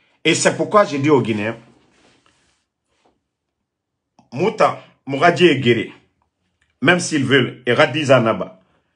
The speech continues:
Mais le jour qu'on va laisser les bandits là parler d'élection, les légitimer, Wallah, c'est à vie.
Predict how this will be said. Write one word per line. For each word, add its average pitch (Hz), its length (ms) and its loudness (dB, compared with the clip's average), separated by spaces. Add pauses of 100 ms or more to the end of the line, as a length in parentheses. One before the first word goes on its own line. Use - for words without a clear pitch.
Mais 143 200 0
le 143 180 0
jour 175 320 -2
qu'on 135 200 4
va 135 420 0 (260)
laisser 143 440 2
les 127 160 2
bandits 151 440 -2
là 123 160 0
parler 156 400 -2
d'élection, 127 560 -2 (240)
les 139 220 2
légitimer, 160 800 -2
Wallah, 139 600 2
c'est 120 320 -8
à 104 120 -2
vie. 139 480 -8